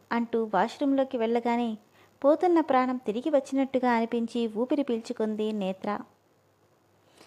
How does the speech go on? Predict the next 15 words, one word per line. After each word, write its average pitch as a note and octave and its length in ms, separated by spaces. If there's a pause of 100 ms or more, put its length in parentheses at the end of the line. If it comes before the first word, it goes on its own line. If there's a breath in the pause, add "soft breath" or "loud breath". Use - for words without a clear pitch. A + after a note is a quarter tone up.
(160 soft breath)
ఇదండి C4+ 360 (340)
ఎస్ఎన్ఎంఆర్ C#4 600
శ్రీధర్ A#3 280
గారు A#3+ 260
రాసినటువంటి A3+ 800
అరవింద B3 460
నేత్ర A3+ 320 (420)
రెండవ A3 340
భాగం. A#3+ 380 (480 soft breath)
మరి A3+ 240
తర్వాత A#3 400
ఏం A3+ 220
జరిగిందో A3+ 460
నెక్స్ట్ B3 300
పార్ట్‌లో A#3 440